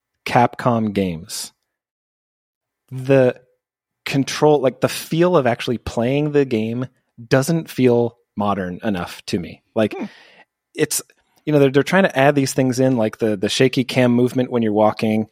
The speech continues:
Speaker 1: um, and sort of just, like, the, the sort of slowness and sluggishness of the control, and the, and the difference between walking and running and how there really isn't one. Uh, there's just all these,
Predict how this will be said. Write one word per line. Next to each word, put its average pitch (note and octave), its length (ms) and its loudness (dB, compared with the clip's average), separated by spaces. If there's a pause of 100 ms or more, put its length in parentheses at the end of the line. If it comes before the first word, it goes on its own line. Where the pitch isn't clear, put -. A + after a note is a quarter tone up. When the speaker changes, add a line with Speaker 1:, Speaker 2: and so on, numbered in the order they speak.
(380)
Speaker 1:
um, G#2 460 0 (240)
and C3 120 -2
sort D3 120 6
of C3+ 60 0
just, C#3+ 160 -2
like, - 160 0
the, A#2+ 120 -6 (100)
the A2+ 320 -2
sort - 220 -8
of A2+ 100 -4
slowness C3+ 560 2
and A#2+ 100 -4
sluggishness A2+ 680 -4
of A2 80 -8
the A2 60 -4
control, A2 280 -10
and B2+ 160 0
the, C3 80 -4 (300)
and D3+ 120 2
the D3 60 6
difference D#3+ 340 -2
between C3+ 240 0
walking B2 380 2
and G2+ 140 -2
running A#2+ 380 2 (160)
and A#2+ 80 -8
how A#2 100 0
there G#2 120 -2
really G2+ 320 -2
isn't G#2+ 240 -4
one. G#2+ 300 -6 (420)
Uh, A2+ 380 -2 (160)
there's D#3+ 120 -4
just G3+ 140 0
all D#3 180 4
these, D3 240 -2